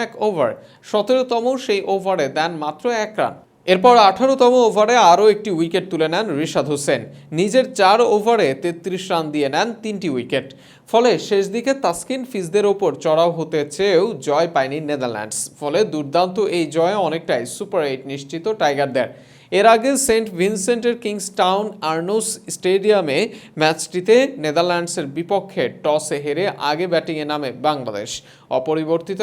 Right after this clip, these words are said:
একাদশে ওপেনিং জুটিও ছিল অপরিবর্তিত। লম্বা সময় ধরে রানে নেই শান্ত, ফর্মে ফেরার আশায় পজিশন বদলে ওপেনিংয়ে নেমেছেন তিনি, কিন্তু সেখানেও ব্যর্থ। ইনিংসের দ্বিতীয় ওভারে উইকেট উপহার দিয়ে সাজ ঘরে ফিরেছেন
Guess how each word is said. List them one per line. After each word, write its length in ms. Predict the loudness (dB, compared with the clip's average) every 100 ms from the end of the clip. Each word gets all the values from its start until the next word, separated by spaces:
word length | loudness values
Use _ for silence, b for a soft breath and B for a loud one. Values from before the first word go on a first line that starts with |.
| -2
একাদশে 400 | -2 -4 -4 -2
ওপেনিং 340 | -2 -2 -6 -6
জুটিও 320 | -8 -6 -2 -2 -2
ছিল 160 | 0 0 0 2 2
অপরিবর্তিত। 720 | 2 -4 -4 -6 -8 -8 -4 -6 B B B 2
লম্বা 280 | 2 4 0 2
সময় 260 | 2 2 2
ধরে 160 | 2 2 2
রানে 280 | 2 0 -4
নেই 160 | -6
শান্ত, 320 | -4 -6 -4 -4 -4 -2
ফর্মে 320 | -2 -2 -4
ফেরার 300 | -2 -2 -2 -4
আশায় 280 | -4 -6 -4
পজিশন 420 | -6 -6 -8 -10 -8
বদলে 320 | -8 -4 -2 -2 -4 B B -8
ওপেনিংয়ে 480 | -4 -4 -4 -6
নেমেছেন 360 | -6 -8 -10 -10 -8
তিনি, 180 | -6 -6 -6
কিন্তু 220 | -8 -4 -4 0
সেখানেও 420 | -2 0 0 0
ব্যর্থ। 300 | 0 0 0 -2 0
ইনিংসের 380 | -4 -4 0 0 0
দ্বিতীয় 300 | -4 0 2
ওভারে 260 | 2 4 2
উইকেট 360 | 2 -2 -2 -2 -2
উপহার 260 | -2 0 -2
দিয়ে 160 | 0 -2
সাজ 280 | 0 0 0 -2 -4
ঘরে 160 | -2 -2
ফিরেছেন 340 | -4 -6 -6